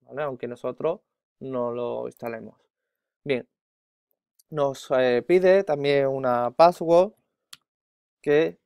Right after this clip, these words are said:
eh, le vayamos a especificar a nuestro usuario root, ¿vale?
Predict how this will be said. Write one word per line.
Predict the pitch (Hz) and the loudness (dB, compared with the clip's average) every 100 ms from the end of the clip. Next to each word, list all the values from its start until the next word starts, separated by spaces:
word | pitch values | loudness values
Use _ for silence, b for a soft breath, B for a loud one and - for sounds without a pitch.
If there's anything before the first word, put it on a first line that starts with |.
| - | -10
eh, | 135 127 123 120 113 _ - | -6 -2 -2 -2 -6 _ -8
le | 139 127 | -4 0
vayamos | 123 127 127 131 143 - | 0 0 0 -2 -4 -4
a | 147 | -4
especificar | 139 156 151 151 143 151 156 | -2 -4 -4 -6 -2 0 2
a | 131 | 0
nuestro | 131 147 - 165 - | -2 -6 -4 -6 -4
usuario | 139 - 135 147 147 | -8 -4 0 0 0
root, | 131 117 - _ _ _ | -2 -6 -8 _ _ _
¿vale? | 127 123 190 | -12 -8 -10